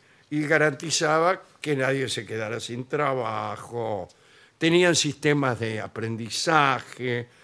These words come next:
Ah, eh, en una época estaban los cinco gremios mayores,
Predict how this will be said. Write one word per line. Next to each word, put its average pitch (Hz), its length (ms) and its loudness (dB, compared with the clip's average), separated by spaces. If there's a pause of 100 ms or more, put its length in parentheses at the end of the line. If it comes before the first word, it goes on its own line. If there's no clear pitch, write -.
(340)
Ah, 104 560 -4 (1800)
eh, 180 460 0 (120)
en 233 140 0
una 285 240 2
época 254 420 0
estaban 202 600 2 (1300)
los 160 220 2
cinco 240 540 2
gremios 156 460 2
mayores, 113 960 -4